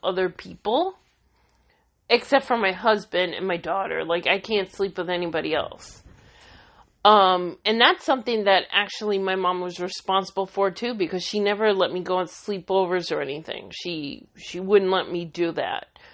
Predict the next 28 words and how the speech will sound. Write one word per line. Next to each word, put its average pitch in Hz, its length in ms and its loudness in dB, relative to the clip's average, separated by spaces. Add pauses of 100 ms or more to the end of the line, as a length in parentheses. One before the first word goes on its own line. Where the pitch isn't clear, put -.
(420)
Um, 175 600 2 (1200)
and 208 140 4
I 226 140 8
can 311 200 0
go 220 140 4
into 202 260 -2
the 196 140 2
reasons 196 400 -2
why 185 180 4
they 180 180 -2
do 208 200 -4
that, 247 300 2 (180)
but 175 240 2 (100)
simply 214 760 -4 (140)
put, 240 300 8 (240)
they 208 120 4
don't 196 160 2
want 190 140 0
us 185 200 -6
to 180 120 -6
see 185 200 -6
what 165 240 -6
good 185 160 0
mothers 165 360 -4
look 165 180 -4
like, - 260 -8 (300)
right? 160 240 -4 (1000)
So 233 460 8